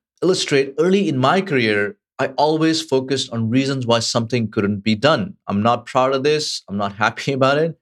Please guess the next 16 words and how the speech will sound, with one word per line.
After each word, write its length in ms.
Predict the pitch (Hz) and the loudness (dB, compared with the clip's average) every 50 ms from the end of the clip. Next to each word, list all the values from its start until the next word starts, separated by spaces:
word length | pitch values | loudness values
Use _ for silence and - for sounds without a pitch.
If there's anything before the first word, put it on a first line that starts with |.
| _ - | _ -4
And 140 | 139 143 143 | -4 -2 0
perhaps 320 | 165 170 226 254 254 262 | 0 2 2 0 0 -2
it's 120 | 226 - | -2 -2
natural 640 | 165 147 139 143 139 147 156 - - 196 202 214 233 226 | 0 0 2 2 2 2 0 0 0 0 2 2 0 0
for 140 | 220 220 | 0 -2
a 60 | 214 208 | -2 0
software 380 | - 202 190 190 - - 202 | 0 0 -2 -2 0 0 0
engineer 560 | 202 190 196 185 196 202 202 208 208 208 208 202 202 | 0 0 0 0 2 2 2 2 0 0 -2 -2 -2
to 60 | - 139 | 0 0
look 280 | 131 139 165 - - | 2 2 0 0 0
at 240 | 180 175 175 175 - | 0 0 0 -2 -2
the 100 | - 156 | 0 0
obstacles, 760 | 147 160 160 - - 190 175 - 185 180 180 180 180 165 135 | 0 0 0 -2 -4 -4 -2 0 0 2 2 0 0 -2 0
bugs, 320 | 120 135 147 165 160 143 147 | 0 2 2 2 0 -2 -4
and 120 | 131 123 | -4 -2
challenges. 600 | - 127 117 131 156 165 160 202 226 233 226 - | 0 0 0 0 0 0 0 0 0 0 -4 -8